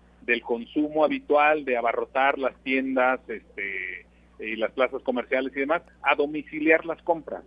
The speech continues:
Yo creo que es la domiciliación de las compras, la domiciliación del consumo que nos dejó la pandemia, eh, esa es la principal característica, ¿no? Y ya, ya no, eh,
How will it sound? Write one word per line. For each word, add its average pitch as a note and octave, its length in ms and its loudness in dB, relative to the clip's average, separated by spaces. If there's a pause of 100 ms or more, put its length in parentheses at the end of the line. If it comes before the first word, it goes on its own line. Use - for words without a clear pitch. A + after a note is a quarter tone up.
(120)
Yo C3 80 -4
creo D#3 120 -2
que E3+ 80 0
es D#3+ 80 2
la D#3+ 80 8
domiciliación C3+ 760 -2
de D3 80 0
las A2+ 160 -4
compras, A#2+ 500 -2 (520)
la B2 100 2
domiciliación A#2+ 640 -2
del D#3 140 2
consumo C#3+ 520 -2
que A2+ 120 -8
nos A2 160 -6
dejó B2+ 240 0
la C3 180 0
pandemia, A#2+ 540 -4 (500)
eh, A2+ 320 -4
esa C3+ 220 0
es D3 40 -8
la C#3 100 4
principal C#3 520 4
característica, G2+ 800 -8
¿no? C#3 240 0
Y A2+ 260 -8
ya, B2 280 2
ya C3 100 4
no, B2+ 360 -2 (600)
eh, G#2 420 -8